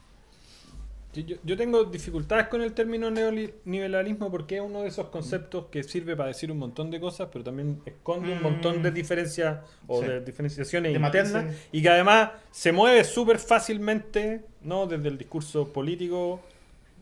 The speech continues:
Speaker 1: ¿no? de la televisión, al hiperideologizado, al discurso técnico, entonces es un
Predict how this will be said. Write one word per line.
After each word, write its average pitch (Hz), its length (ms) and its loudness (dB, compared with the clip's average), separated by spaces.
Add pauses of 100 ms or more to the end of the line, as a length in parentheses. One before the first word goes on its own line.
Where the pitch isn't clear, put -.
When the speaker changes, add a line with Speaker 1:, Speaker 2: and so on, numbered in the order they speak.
Speaker 1:
¿no? 131 160 -8
de 120 160 0
la 123 160 -2
televisión, 127 640 2
al 147 320 0
hiperideologizado, 170 1120 0
al 165 160 6
discurso 151 480 -2
técnico, 202 480 0
entonces 196 340 -4
es 202 80 2
un 185 80 -10